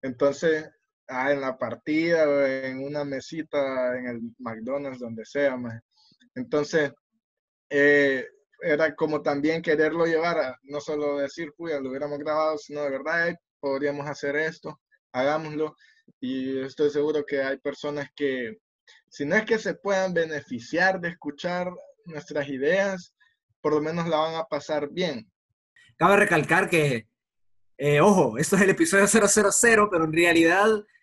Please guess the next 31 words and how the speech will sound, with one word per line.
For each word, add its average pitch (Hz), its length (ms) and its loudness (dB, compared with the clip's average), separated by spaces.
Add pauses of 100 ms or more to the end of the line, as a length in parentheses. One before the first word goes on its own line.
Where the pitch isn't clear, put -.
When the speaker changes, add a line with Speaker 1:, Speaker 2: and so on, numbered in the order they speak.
(260)
Speaker 2:
vendría 175 520 4
siendo 190 600 2
el 180 220 2
segundo 196 500 2
episodio 196 300 2
que 185 80 -2
grabamos, 190 400 2
porque 156 240 0
ya 156 60 4
habíamos 170 260 2
grabado 170 300 2
el 165 100 0
primero. 170 480 2 (300)
Speaker 1:
Ujú. 127 200 -14
Speaker 2:
Y 165 560 6
como 170 200 0
todo 214 140 4
emprendimiento, 190 720 2
naturalmente 170 640 -2
buscamos 156 380 -4
un 160 120 -16
poco 170 220 -4
de 165 100 2
comentarios 156 520 -2
de, 139 120 -4
"Hey, 175 280 0
¿cómo 196 180 -12
se - 100 -14
escucha? - 460 -10
¿Cómo 180 220 -6
va?". 170 280 0